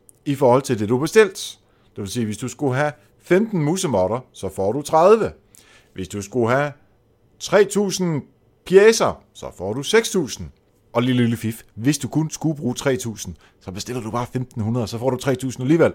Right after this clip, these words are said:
så er det ligesom går op i sidste ende. Øhm, og det her, øh, promokoden her, den gælder op til, øh, til tryksager på, øh, til tre tusind kroner. Øhm, så hvis du skal have trykt noget som helst, så gå ind på lasertryk dot D K og sæt det hele op.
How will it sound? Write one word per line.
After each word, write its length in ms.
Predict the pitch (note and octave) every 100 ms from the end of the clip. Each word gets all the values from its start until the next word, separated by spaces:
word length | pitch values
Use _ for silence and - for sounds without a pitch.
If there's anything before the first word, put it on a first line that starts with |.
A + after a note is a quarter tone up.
| -
så 120 | G#2+
er 40 |
det 60 | G2+
ligesom 220 | A#2 A#2
går 120 | A2
op 80 | A#2
i 40 | A#2+
sidste 320 | C#3 C3+ D3+
ende. 140 | F#3 F#3 - - - _ -
Øhm, 440 | B2+ B2+ B2+ B2+
og 100 | C#3+
det 100 | D3
her, 240 | D3+ C#3+ C3
øh, 460 | A#2 G#2 G2 F#2 F2 - _ _ _
promokoden 480 | C3 D3 D3 B2+ B2+
her, 140 | A#2+
den 120 | A#2 A#2
gælder 220 | C3+ A#2+
op 200 | A#2 -
til, 280 | - A2+ G#2
øh, 280 | G2+ F#2+
til 280 | F2+ G#2+ F#2
tryksager 480 | - E3 - B2 B2
på, 320 | B2 F#2 F#2
øh, 160 | F2+ E2+
til 120 | -
tre 160 | - C3
tusind 320 | A#2 A2+ G#2+
kroner. 420 | - F#2 G2+ B2+ - - - - -
Øhm, 360 | G#2+ G#2+ G#2 G#2+
så 200 | B2 A2
hvis 120 | A2
du 100 | D#3+
skal 140 | -
have 60 | E3
trykt 260 | F#3 F#3+ D#3
noget 240 | E3 G3
som 100 | E3+
helst, 200 | D#3 -
så 80 | D#3
gå 100 | E3
ind 80 | E3
på 100 | E3
lasertryk 580 | A#2+ E3+ F3+ - B2+ - -
dot 260 | E3+ - - -
D 40 | F#3 -
K 80 | - G3 - - _ _ _ -
og 300 | B2+ B2 B2+
sæt 220 | C3+ B2
det 80 | B2+
hele 160 | F3+
op. 240 | E3+ F#3+